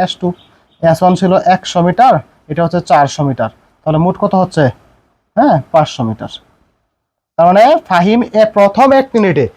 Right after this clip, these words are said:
ফাহি-, ফাহিম প্রথম এক মিনিটে মোট চারশো, এ, পাঁচশো মিটার দূরত্ব কি করছে? অতিক্রম করছে। তার মানে এইটুকু হচ্ছে একশো মিটার, আর এই দেড়শোর মধ্যে যে প্রথম চল্লিশ, এই চল্লিশ হচ্ছে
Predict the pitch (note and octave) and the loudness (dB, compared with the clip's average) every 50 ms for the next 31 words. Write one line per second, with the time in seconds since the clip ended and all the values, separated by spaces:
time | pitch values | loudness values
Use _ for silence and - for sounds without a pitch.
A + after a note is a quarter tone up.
0 | _ _ _ _ _ _ - E3+ E3+ F#3+ G#3+ G#3+ F#3 - F#3 G3 A3 B3+ D#4+ F#4+ | _ _ _ _ _ _ -4 -2 0 0 0 0 0 0 0 2 2 2 2 0
1 | - _ _ _ _ - G3+ G3+ G3 G3 A3+ A#3 A#3+ G#3 G#3 A#3 C4+ C4 - - | -4 _ _ _ _ -2 0 0 0 2 2 0 0 2 2 2 2 0 0 -2
2 | A3+ A3 A#3 A3+ B3+ G#3+ F#3+ G3 A3+ C#4+ D#4 - _ - A3+ F#3 F#3 F#3+ - - | 0 0 2 2 2 2 2 2 2 0 0 -2 _ -2 0 2 2 0 0 -2
3 | A3+ A3 G3+ F#3+ F#3+ F#3 - G3 G3 G3+ G3+ - - - A#3+ A#3+ A3+ A3+ - A3+ | -4 -2 0 0 -2 0 0 0 0 0 -2 -4 -4 -2 0 0 0 0 0 0
4 | G#3+ G#3 G#3 A3 G#3 - A3 - G#3 G3+ F#3+ F#3 - - D3 A#2 - _ _ _ | 0 0 0 0 -2 -2 -4 -4 -2 -2 -2 -2 -2 -2 -4 -4 -6 _ _ _
5 | _ - F#3 - G3+ - F3 E3+ D3 - B2+ - - - - - _ _ _ _ | _ -6 -4 -2 -2 -2 -2 -2 -2 -4 -6 -12 -12 -18 -20 -20 _ _ _ _
6 | _ - F#3 F#3 F#3+ G3+ A3 G#3+ G#3 G#3+ G#3+ D#3+ A3+ A3 G#3+ A#3 A#3 A3+ - B3 | _ 0 2 2 2 2 2 2 2 2 2 2 0 0 0 0 0 -2 -2 -2
7 | - G3 F#3+ - - A3+ A3 A3+ - C4 C#4 D#4+ F4+ G4 - _ _ _ _ - | 0 0 -2 0 0 0 0 2 2 4 4 4 2 0 -6 _ _ _ _ -2
8 | E3 E3 F3 F3 F3 F3+ - G3 G3 G#3 G#3 D3+ D#3+ G#3 B3 A3 - - A3+ G#3 | 0 2 4 4 4 2 2 2 2 2 2 2 2 2 0 0 0 0 0 0
9 | G#3 G3 G#3 F3+ A3 G#3+ G#3 G3+ F#3+ - G3+ G3 - - F#3 F3+ F#3 G#3+ D4+ D4+ | 2 0 0 0 -2 0 -2 -2 -2 -2 -2 -2 0 0 0 0 2 2 0 0
10 | A3 F#3 - - G3+ G3 F#3+ G#3+ F#3+ - G#3+ G#3 G#3 - - C#4+ | 0 -2 -2 0 0 0 2 0 0 0 0 -2 -2 -2 0 0